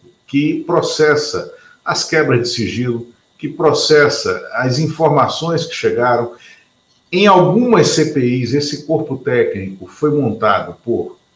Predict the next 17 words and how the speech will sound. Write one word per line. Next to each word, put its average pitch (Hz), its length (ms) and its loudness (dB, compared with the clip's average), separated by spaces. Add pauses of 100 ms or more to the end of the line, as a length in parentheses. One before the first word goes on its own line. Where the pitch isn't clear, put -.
(680)
procuradores 156 800 4
da 143 120 4
República 139 680 -2
que 120 160 -12
foram 123 340 -6
cedidos 139 640 -4
e 165 120 -6
que, 180 200 -8
naquele 180 600 4
momento, 151 500 0
na 139 160 0
hora 185 280 2
que 139 100 -8
são 151 260 -4
cedidos, 117 840 -8 (300)
eles 147 340 0
passam - 680 0